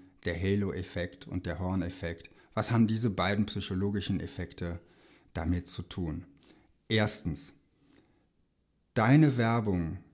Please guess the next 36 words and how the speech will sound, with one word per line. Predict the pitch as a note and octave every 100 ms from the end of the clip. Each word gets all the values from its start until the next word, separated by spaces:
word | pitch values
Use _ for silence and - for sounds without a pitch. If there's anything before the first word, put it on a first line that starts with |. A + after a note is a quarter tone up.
| _
dein | G#2 A2 B2
Marketing | A2 G#2+ G#2+ F#2+ - F2 E2 F2 - _ _ _ _ _
sorgen | - G#2+ G2+ G#2+ G#2+ G#2+ - -
für | - -
einen | G2+ G2
ersten | - G2 G2+ -
Eindruck. | F#2+ F2 F2+ E2 -
Ob | A#2
es | C#3 C#3
deine | A#2 B2 A2+
Website | G#2 - G2 F2
ist, | E2+ F2+
ob | A#2+ A#2+
es | C3
eine | A#2+ B2
Broschüre | A#2+ A#2 - A2 G2+
ist, | D2 F2+
ob | C3 B2+
es | B2
eine | A#2+ B2
Anzeige | A2 A2 - F2 F2
ist, | C#2+ F2+ -
ob | A#2+
es | A#2 -
vielleicht | - - A#2+ A#2+ -
deine | A#2+ A#2+ G#2+
Visitenkarte | G#2 A#2+ - A2+ G2+ F2+ F2
ist. | F#2 F#2+ G#2 - - - - - _ _ _ -
All | B2+
das, | C#3+ B2+ C#3 - - - _ _ _ _
was | G#2 - - - _ _
dein | - B2 E3+
Kunde | - D#3+ D#3 A2 E2
von | - G#2+ G#2
dir | A#2 B2+ B2+ A2+
wahrnimmt, | G#2 A#2+ A#2 A#2+ A#2